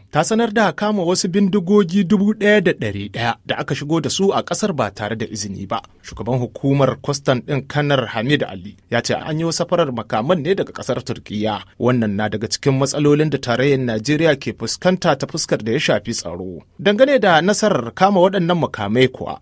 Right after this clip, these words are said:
mun tattauna da tsohon gwamnan jihar Kaduna Janar Lawal Jafaru Isa,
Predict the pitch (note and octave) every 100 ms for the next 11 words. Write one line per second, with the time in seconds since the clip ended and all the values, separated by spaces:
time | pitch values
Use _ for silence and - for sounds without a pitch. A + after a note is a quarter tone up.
0 | _ - B2 D#3+ D#3 C#3+ C#3 D3 B2+ B2+
1 | C#3 D3+ D3 E3 D3+ A2+ D3+ D#3 C3 G#2+
2 | G#2 D#3+ D#3+ D#3+ D#3+ D#3 B2 C#3+ E3+ C3
3 | G#2+ F#2 B2+ A2 - F#2 - F#2+ -